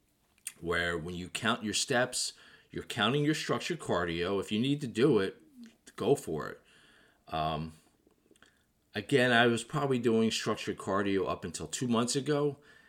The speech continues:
and the last six weeks, I'm done. You know, I, I weight train, and then I just go about my day, but I'm always wearing my little step counter,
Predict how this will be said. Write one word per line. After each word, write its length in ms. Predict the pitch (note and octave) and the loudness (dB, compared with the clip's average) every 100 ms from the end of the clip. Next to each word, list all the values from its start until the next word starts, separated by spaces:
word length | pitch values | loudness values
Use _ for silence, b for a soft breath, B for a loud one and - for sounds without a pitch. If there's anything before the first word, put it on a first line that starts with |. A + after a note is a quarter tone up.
| b b - | b b -8
and 320 | F2+ F#2+ F#2 | -4 -2 -2
the 60 | E2+ | 0
last 300 | G#2 A#2+ - | 2 2 4
six 260 | D3 - | 2 2
weeks, 480 | B2 D3+ D#3 - - - | 2 2 2 -4 -8 -6
I'm 120 | G#2+ | -4
done. 440 | G2+ F#2+ A2+ - - _ | -2 0 -2 -4 -16 _
You 120 | - F2+ | -8 -6
know, 60 | |
I, 340 | - F#2+ G2+ A2 | 0 0 2 2
I 120 | A#2+ | 0
weight 320 | G#2+ G2+ A#2+ | 2 2 0
train, 420 | - C#3 C#3+ C#3+ | 0 0 2 0
and 160 | C2 F#2 | -2 -4
then 80 | F#2+ | -2
I 100 | F#2+ | -4
just 220 | F2+ F2 | -6 -4
go 140 | G2 | -2
about 260 | G2 G2+ F2 | 0 0 -2
my 160 | F2+ E2 | -4 -6
day, 540 | F#2+ A2 A2+ G2 - B B B B | -2 2 2 0 -4 B B B B
but 80 | - | -6
I'm 180 | E2+ E2+ | -4 -2
always 300 | G2 G2 E2+ | 2 2 0
wearing 400 | F2 F#2+ F#2 E2+ | -2 0 0 -4
my 120 | E2 | -6
little 200 | E2 F2+ | -6 -6
step 380 | D#2 - C3 - | -6 -4 -4 -4
counter, 500 | - D2+ B1 - - | -8 -8 -8 -14 -18